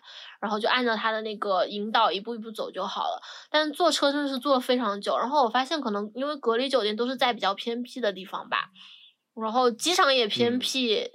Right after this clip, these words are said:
Speaker 1: 然后不在机场附近的隔离酒店就只能在另外一个更偏僻的地方。反正我是在一个我从来没有来过、从来没有听说过的一个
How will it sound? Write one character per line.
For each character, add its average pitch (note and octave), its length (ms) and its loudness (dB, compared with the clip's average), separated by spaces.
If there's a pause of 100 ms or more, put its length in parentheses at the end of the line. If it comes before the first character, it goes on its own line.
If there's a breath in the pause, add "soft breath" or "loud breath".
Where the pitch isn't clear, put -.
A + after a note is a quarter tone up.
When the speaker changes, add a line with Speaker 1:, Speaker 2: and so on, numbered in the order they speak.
(120)
Speaker 1:
然 G#3+ 100 -2
后 B3 100 2
不 A#3 160 -4
在 D4+ 160 4
机 C#4+ 140 0
场 B3+ 180 4
附 G#3+ 160 -6
近 C4 160 -2
的 A#3+ 120 2
隔 G#3 140 -2
离 A3 60 0
酒 A3+ 120 -2
店 G3+ 120 -4
就 A3 80 -2
只 A3+ 140 -6
能 F#3+ 140 -4
在 G#3+ 180 2
另 B3+ 220 2
外 A3+ 120 4
一 G#3 60 2
个 G3+ 80 2
更 A3 180 2
偏 G#3+ 280 0
僻 G3+ 180 -8
的 G#3 80 -2
地 G3+ 140 -10
方。 - 240 -8
反 A3+ 120 -6
正 A#3+ 140 2
我 G#3+ 160 4
是 A#3 140 -4
在 B3 180 4
一 A3+ 80 2
个 A3+ 80 0
我 G#3 140 2
从 G#3 160 -4
来 A3 80 2
没 A#3 100 -4
有 G#3+ 140 4
来 E3+ 180 2
过、 G3+ 220 -2
从 A3 180 -6
来 A#3 60 0
没 A#3 100 -2
有 G#3+ 60 0
听 A3 260 -4
说 G#3+ 180 -2
过 G#3+ 160 0
的 F3+ 120 -2
一 - 40 -6
个 F#3+ 240 0